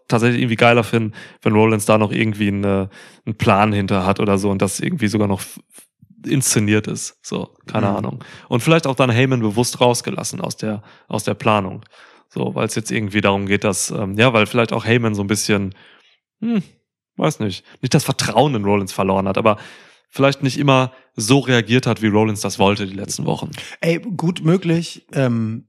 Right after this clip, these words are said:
Speaker 2: mir, mir fällt gerade ein, das, was ich gerade beschrieben mit dem drei gegen zwei, war, glaub ich, sogar bei Crown Jewel selbst nach dem Match von, ähm, Reed gegen Roman, aber ist auch egal. Jedenfalls, ähm, ich, ich kann mir auch total gut vorstellen, dass in dieser Situation, in der so,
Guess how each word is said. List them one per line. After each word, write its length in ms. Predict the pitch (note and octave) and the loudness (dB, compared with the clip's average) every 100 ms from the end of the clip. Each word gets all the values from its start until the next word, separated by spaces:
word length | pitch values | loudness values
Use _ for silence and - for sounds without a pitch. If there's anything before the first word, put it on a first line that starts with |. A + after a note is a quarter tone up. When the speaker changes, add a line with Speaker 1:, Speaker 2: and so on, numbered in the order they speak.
| _ | _
Speaker 2:
mir, 160 | - D3+ | 0 0
mir 100 | C#3+ | 2
fällt 220 | B2 B2 | 0 0
gerade 260 | A#2 A2+ A2 | 0 0 0
ein, 160 | A2 A2+ | -2 -2
das, 180 | A2 G#2+ | -4 -8
was 80 | |
ich 100 | A2 | -8
gerade 200 | - A#2 | -2 -2
beschrieben 320 | G2+ - C3 A#2+ | -2 -2 -2 -2
mit 100 | G#2+ | -2
dem 80 | |
drei 180 | G2+ G#2+ | 0 -2
gegen 140 | G#2 G#2 | -2 -4
zwei, 280 | - A2 A2 | -6 -6 -6
war, 100 | A#2+ | -2
glaub 200 | B2 A2+ | -2 -2
ich, 60 | |
sogar 200 | - A2 | -4 -2
bei 100 | G2+ | -2
Crown 340 | G2+ - A2+ B2+ | -4 -2 0 0
Jewel 200 | A#2 G#2 | 0 0
selbst 420 | A#2 A2+ F#2 - | 0 -2 -4 -4
nach 240 | G2+ A2+ | -2 -2
dem 200 | - G2 F#2+ | -4 -2 0
Match 260 | F#2 - | -2 -4
von, 360 | - G2 F#2 F2+ | -4 -2 -2 -2
ähm, 420 | F#2 F2 F2 F2 - - - - - | -2 -2 -4 -6 -10 -20 -20 -20 -12
Reed 320 | B2 G#2+ G#2 - | -2 0 0 -2
gegen 180 | F#2+ F#2+ | -2 0
Roman, 280 | G2 F#2 | 0 0
aber 100 | F2+ F#2+ | -2 -2
ist 60 | |
auch 80 | A2+ | -2
egal. 360 | F#2+ G2 G2 F#2 - - - | 0 2 2 0 -8 -8 0
Jedenfalls, 520 | A#2+ A2 A2 G#2 - | 2 4 2 2 0
ähm, 260 | A2+ G#2 G#2 | 0 2 2
ich, 200 | C#3 - | -2 -2
ich 100 | - | -2
kann 180 | D3 G#3 | 2 4
mir 120 | C#3 | 4
auch 80 | - | 0
total 300 | - C#3+ D3+ | -2 0 2
gut 140 | B2+ | 0
vorstellen, 500 | - C3+ - B2+ A#2 | 0 0 2 0 2
dass 180 | G#2 G#2 | 2 2
in 160 | D3 D3+ | 2 2
dieser 160 | C#3+ | 2
Situation, 600 | A2+ A#2+ A2+ - C#3+ C#3+ | 0 0 0 2 4 4
in 120 | B2 G2+ | 2 2
der 140 | G#2+ | 2
so, 300 | G#2 G2+ G2+ | 4 2 0